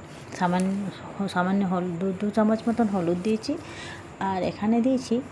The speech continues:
সরষে তেল। সরষে তেলটা আধ, হাফ কাপ, আধ কাপ মতন সরষে তেল দিয়ে দিলাম। নিয়ে ভালো করে এটাকে ম্যারিনেট করতে হবে।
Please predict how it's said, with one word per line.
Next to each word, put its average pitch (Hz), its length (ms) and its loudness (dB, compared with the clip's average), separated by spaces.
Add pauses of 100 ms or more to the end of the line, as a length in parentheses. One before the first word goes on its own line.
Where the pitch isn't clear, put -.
(280)
সরষে 214 420 4
তেল। - 160 -4 (180)
সরষে 208 240 -2
তেলটা 240 360 4
আধ, 175 80 4 (200)
হাফ 185 280 0
কাপ, 214 100 4 (100)
আধ 190 180 0 (120)
কাপ 208 220 2
মতন 226 240 2
সরষে 185 380 -2
তেল 180 140 0
দিয়ে 165 140 0
দিলাম। 170 260 -4
নিয়ে 208 180 -2
ভালো 180 260 -2
করে 214 100 0
এটাকে 226 220 2
ম্যারিনেট 170 460 2
করতে 170 300 -4
হবে। 165 120 -4